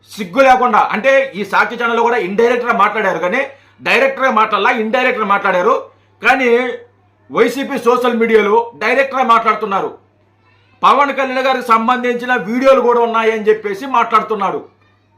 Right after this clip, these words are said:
సిగ్గు లేకుండా. పవన్ కళ్యాణ్ గారు వీడియోలో రాయుడు అనే వ్యక్తి చిత్రీకరించాడు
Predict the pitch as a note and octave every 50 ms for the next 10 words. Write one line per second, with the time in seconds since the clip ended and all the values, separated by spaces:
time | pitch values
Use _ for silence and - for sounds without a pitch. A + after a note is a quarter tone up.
0 | _ _ _ _ _ _ _ _ _ _ _ - G#3+ G3 D#3+ F3+ C4 B3 A3+ G#3+
1 | G#3 G3+ F#3+ F3 D3+ B2 - - - _ _ _ _ _ _ _ _ _ _ _
2 | _ _ _ _ _ _ _ _ _ _ - G3+ G#3 A#3+ C4+ C#4 - C#4+ C#4 C4+
3 | C4 B3+ A#3+ A#3+ A#3+ A#3+ A#3 A#3 G3 F3 G#3 A#3 B3 B3+ B3+ A#3 A3 G#3+ G3+ G#3
4 | C4 C#4+ D4 - - - _ _ _ _ _ _ _ _ - C3 D#3 F3+ F#3+ A3
5 | C4 C#4 C#4 C#4 C#4 C#4 C4+ C4 A#3 F#3 F#3 G#3 F#3+ - - A#3 C4+ - - A3
6 | A3 A3 - C4 C4+ C4 - B3 A#3 A3+ A3 G3+ - A3 G#3 G#3 G3+ G3+ A3+